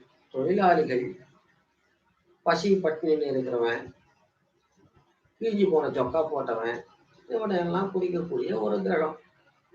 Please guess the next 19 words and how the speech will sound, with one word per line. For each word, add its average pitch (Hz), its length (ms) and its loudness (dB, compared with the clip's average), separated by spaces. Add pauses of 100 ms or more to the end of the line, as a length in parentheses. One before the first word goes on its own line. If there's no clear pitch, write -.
(560)
அந்த 240 300 0
கிரகம் 165 340 4
வந்து 151 280 2 (800)
தனுசுல 233 540 4
உக்காந்துருக்கு. - 640 -4 (1400)
தனுசு 240 460 4
என்பது 196 340 4 (120)
குருவினுடைய 226 680 2
வீடு, 156 300 -6 (280)
பிராமண 196 440 0
கிரகம். - 380 -6 (340)
அது - 120 -14 (300)
அரசாங்கத்தை 196 640 2
குறிக்கக்கூடிய - 680 -4 (100)
ஒரு - 200 -4
கிரகம். - 320 -6 (960)
அந்த 196 320 2
தனுசு 196 380 2
ராசியில 135 460 2